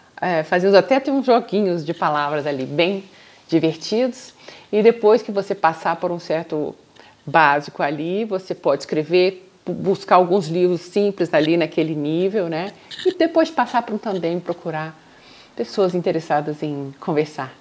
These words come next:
né? Então, gente, amanhã a nossa live é sobre isso, sobre viajar, sobre o que que é bom pra viajar, qual é o nível interessante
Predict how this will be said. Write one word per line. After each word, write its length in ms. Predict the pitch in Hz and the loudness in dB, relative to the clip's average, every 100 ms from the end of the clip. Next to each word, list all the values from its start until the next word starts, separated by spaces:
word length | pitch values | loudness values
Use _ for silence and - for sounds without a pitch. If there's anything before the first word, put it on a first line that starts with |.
| _ 147 | _ -10
né? 260 | 165 214 - - - - _ | -8 -8 -12 -20 -20 -20 _
Então, 360 | 220 220 254 247 | -6 2 2 2
gente, 240 | 170 156 | 0 -2
amanhã 580 | 190 202 180 175 208 170 - - _ _ _ - - | -2 0 0 0 -2 -6 -12 -20 _ _ _ -20 -12
a 60 | 165 | -6
nossa 280 | 175 - 151 | -6 -4 -6
live 260 | 147 143 | -4 -4
é 40 | 139 | -4
sobre 460 | - 156 147 143 - - - - - - - | 0 2 2 -4 -8 -20 -20 -20 -20 -20 -4
isso, 320 | 165 185 190 | 0 0 -2
sobre 340 | 175 160 147 151 | -2 -2 0 -2
viajar, 720 | 147 135 139 139 160 175 180 | -2 -2 -4 -2 0 0 -4
sobre 400 | - 151 160 156 - - - | -4 -2 -2 -2 -8 -8 -8
o 60 | |
que 280 | - - - | -6 2 2
que 100 | - | 4
é 60 | 175 | -2
bom 200 | 170 170 | -2 -4
pra 120 | 151 | -6
viajar, 420 | 135 139 160 165 | -6 -2 -4 -2
qual 120 | 240 | 0
é 80 | 247 | 2
o 80 | 208 | 2
nível 300 | 185 202 170 | 2 2 2
interessante 720 | 175 156 151 165 156 - - | 0 -2 -2 -4 -4 -8 -18